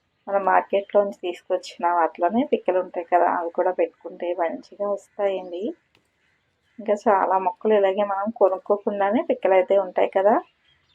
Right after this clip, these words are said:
మనం విత్తనాలు దొరకలేదు అనుకోకుండా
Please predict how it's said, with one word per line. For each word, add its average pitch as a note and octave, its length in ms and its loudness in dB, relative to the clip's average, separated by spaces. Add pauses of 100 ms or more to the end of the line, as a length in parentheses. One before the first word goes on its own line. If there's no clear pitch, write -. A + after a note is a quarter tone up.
(920)
మనం G#3+ 240 -4
విత్తనాలు G#3 460 -2
దొరకలేదు G3 540 4
అనుకోకుండా F#3 680 0